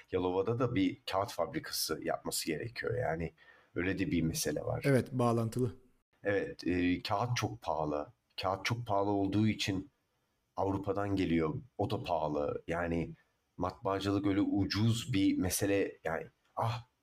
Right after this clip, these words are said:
Speaker 1: el yazmalarını çok daha ekonomik hale getirmiyor aslında. Yani bin yedi yüzlerde bile getirmiyor, öyle düşünün. Ki milattan önce papirüs muhtemelen o da pahalı bir şeydi yani. Yani o yüzden, e, yine soyluların,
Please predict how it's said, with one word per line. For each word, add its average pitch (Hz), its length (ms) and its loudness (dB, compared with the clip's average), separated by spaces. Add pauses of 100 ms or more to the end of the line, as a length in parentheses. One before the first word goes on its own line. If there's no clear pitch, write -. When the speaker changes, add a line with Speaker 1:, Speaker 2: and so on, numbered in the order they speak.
(140)
Speaker 1:
el 98 180 0
yazmalarını 98 920 0
çok 123 260 -2
daha 95 140 2
ekonomik 101 500 2
hale 92 220 2
getirmiyor 87 640 2
aslında. - 420 -2
Yani 87 260 0
bin 107 120 4
yedi 113 200 4
yüzlerde 110 420 2
bile 113 140 2
getirmiyor, 90 520 2
öyle 80 200 -2
düşünün. - 340 -6 (460)
Ki - 360 0 (240)
milattan 107 500 2
önce 92 560 2 (240)
papirüs 98 600 0 (280)
muhtemelen 92 520 0
o 127 180 0
da 180 120 -2
pahalı 92 360 0
bir 73 40 -2
şeydi - 340 -2
yani. - 420 -6 (360)
Yani 69 340 -2
o 85 100 0
yüzden, 95 280 -2 (580)
e, 90 120 0
yine 90 920 2
soyluların, 90 840 0